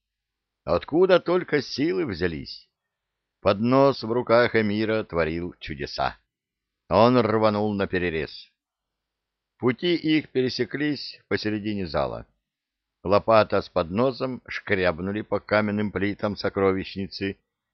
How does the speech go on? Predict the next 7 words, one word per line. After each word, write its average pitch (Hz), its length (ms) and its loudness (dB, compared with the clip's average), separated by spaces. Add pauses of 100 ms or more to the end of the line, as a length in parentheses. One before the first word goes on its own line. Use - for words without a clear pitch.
и 95 140 -2
столкнулись, 92 800 -2 (880)
взметнув 110 640 0
вверх 127 400 0
последнюю 92 540 -2
кучку - 380 -8
монет 113 440 -2